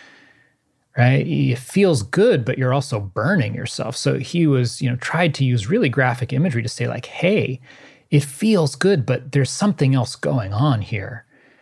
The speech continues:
So we need to investigate what are the limits, what are the dangers of not sense pleasure in and of itself,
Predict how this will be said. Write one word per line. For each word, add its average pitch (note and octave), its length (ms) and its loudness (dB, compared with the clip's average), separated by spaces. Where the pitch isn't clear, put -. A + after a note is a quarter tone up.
So D3+ 340 2
we E3 300 2
need D3 160 2
to D3+ 120 -2
investigate A#2 680 0
what C3+ 160 0
are F#3+ 80 2
the B2+ 160 0
limits, A2 540 0
what C#3 80 2
are C#3+ 80 2
the A2 100 -4
dangers B2 1040 -2
of A#2 540 4
not F#3+ 380 4
sense - 420 -2
pleasure D#3+ 460 0
in C#3+ 240 4
and C3 100 4
of G#2+ 160 0
itself, - 800 -6